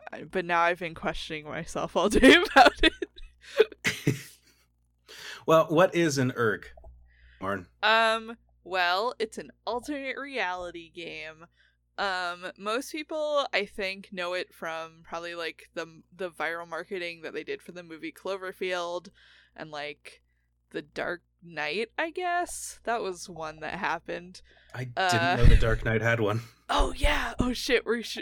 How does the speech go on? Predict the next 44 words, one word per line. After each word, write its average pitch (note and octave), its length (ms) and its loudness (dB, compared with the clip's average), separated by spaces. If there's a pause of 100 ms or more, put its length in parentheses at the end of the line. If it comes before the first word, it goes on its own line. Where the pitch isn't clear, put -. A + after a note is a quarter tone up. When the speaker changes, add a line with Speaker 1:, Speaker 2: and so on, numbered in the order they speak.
Speaker 1:
we're G#3+ 160 -6
gonna G#3+ 180 -6
do G#3 160 -8
an G3+ 80 -4
episode G3+ 400 -4
about E3 240 -4
it. D3+ 100 -4
It F#3+ 40 2
was G#3+ 160 -2
very D4 240 -4
cool. B3 440 -2 (240)
It G#3+ 280 2
was, C#4 80 6
Speaker 2:
<laughs> F#3 80 2
Okay, E3 160 4
Speaker 1:
it C#4 80 0
was F3 80 6
Speaker 2:
cool. C3+ 80 6
Speaker 1:
like, - 400 0 (340)
they C4 140 -4
did, C#4 160 -6
like, C4 260 0
they B3+ 120 -4
did B3+ 120 -4
one B3 160 -4
at G#3 80 -4
Comic-Con. E3+ 560 -6 (480)
Um, F#3+ 240 4
Speaker 2:
Okay. D#3+ 280 2 (840)
Speaker 1:
and, F#3+ 720 0 (240)
uh, F#3+ 640 2
a - 80 4
lot A#3 220 4
of, C#4 220 2
uh, F#3+ 380 0 (500)
corporations G3 640 -6
have F#3 160 -10
kind E3+ 160 -8
of D#3+ 140 -14
co-opted E3 500 -6
them E3+ 160 -10
for E3+ 160 -18
marketing G3 520 -10
purposes, C#4 760 -10